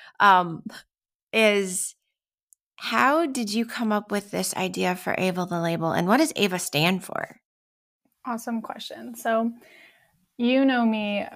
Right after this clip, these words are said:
Speaker 2: on the more spiritual side, so I can speak to that. Basically, long story short, I had always kind of wanted to work in fashion. I was a model from age sixteen to now,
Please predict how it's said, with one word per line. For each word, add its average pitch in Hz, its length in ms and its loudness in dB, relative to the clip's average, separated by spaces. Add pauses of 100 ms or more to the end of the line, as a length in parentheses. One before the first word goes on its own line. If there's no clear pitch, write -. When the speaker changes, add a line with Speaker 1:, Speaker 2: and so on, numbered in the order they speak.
Speaker 2:
on 196 160 -2
the 190 60 -2
more 185 240 -4
spiritual 190 640 -4
side, 175 560 -6
so - 680 -8 (640)
I 196 100 -4
can 202 180 -8
speak 202 300 -8 (120)
to 208 80 -4
that. 180 440 -6 (160)
Basically, 254 480 0
long 220 280 2
story 240 280 0
short, 190 580 -4
I 180 480 -2
had 196 640 -6 (600)
always 262 280 4
kind 233 240 0
of 214 120 0
wanted 196 280 -2
to 208 100 -6
work 190 200 -2
in 196 140 -4
fashion. 190 840 -4
I 185 760 -4
was 214 760 -4 (240)
a 240 60 -2
model 202 500 4
from 202 220 -4
age 190 260 -6
sixteen 196 1000 -8
to 175 420 -6 (360)
now, 190 600 0